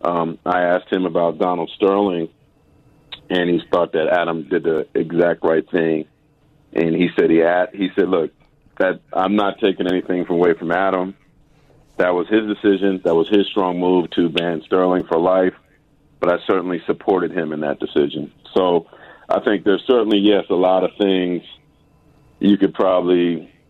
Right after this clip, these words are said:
you know, question about Stern's hard rule, but he was hard on everybody. I remember <laughs> before he passed, Dikembe Mutombo said he was looking forward to going to the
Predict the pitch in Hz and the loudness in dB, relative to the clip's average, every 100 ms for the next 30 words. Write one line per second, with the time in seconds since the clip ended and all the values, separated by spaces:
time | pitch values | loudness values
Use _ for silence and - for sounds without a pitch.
0 | _ - 101 87 80 104 92 - 87 87 | _ -2 0 0 0 0 0 -2 -2 2
1 | 82 80 - - - 98 90 90 82 - | 2 0 -4 -20 -4 0 0 -4 -8 -16
2 | _ - 95 90 85 92 101 98 87 82 | _ -4 0 0 0 2 4 4 0 0
3 | 95 98 87 92 90 85 82 78 78 - | 2 2 0 0 2 2 -2 -6 -8 -4
4 | 87 90 85 80 80 80 85 90 85 82 | -2 0 -2 0 0 0 0 -2 0 2
5 | 82 - _ _ _ _ - - - - | 2 2 _ _ _ _ -10 -4 -2 -4
6 | - _ - _ - - 107 98 95 - | -6 _ -20 _ -10 -2 2 4 4 2
7 | 98 95 - - - 90 90 85 82 92 | 0 0 -2 -6 -4 -2 -2 -2 -4 -2
8 | 90 87 80 85 87 92 - 82 - 92 | -2 -4 -4 -4 -2 -2 -2 -4 0 2
9 | 85 82 87 87 82 92 82 80 | 2 2 0 0 0 0 2 2